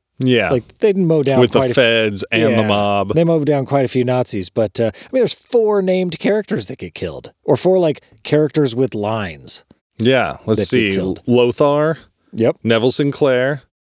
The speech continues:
Speaker 1: Um, uh, Bigelow.
Speaker 2: Yep.
Speaker 1: And, uh, the fucking guy.
Speaker 2: Otis.
Speaker 1: Is that the guy,
Speaker 2: I think it's
Speaker 1: the, the, the fencing guy?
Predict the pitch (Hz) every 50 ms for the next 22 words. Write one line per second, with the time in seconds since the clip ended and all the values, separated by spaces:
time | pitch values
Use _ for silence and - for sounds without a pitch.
0 | _ _ _ _ - 110 107 107 107 107 104 104 101 101 101 101 101 101 - -
1 | 110 107 101 95 90 90 117 117 113 131 131 135 143 160 180 175 - - 107 123
2 | 170 - _ _ _ _ _ _ _ _ _ _ _ _ _ _ - 113 113 113
3 | 110 107 107 107 113 110 110 107 107 107 104 104 104 101 101 101 92 90 113 110
4 | 104 104 101 98 92 95 _ _ _ - - - 131 120 95 120 113 107 104 104
5 | 101 101 98 90 98 - - - 170 139 127 120 117 120 123 123 - - - -
6 | - - - - _ _ _ _ - 127 117 117 139 127 - 139 120 131 131 131
7 | 127 123 123 120 110 110 110 87 95 - _ _ _ _ - 123 127 120 117 113
8 | 104 104 - - 127 135 123 - 156 151 151 156 151 160 170 165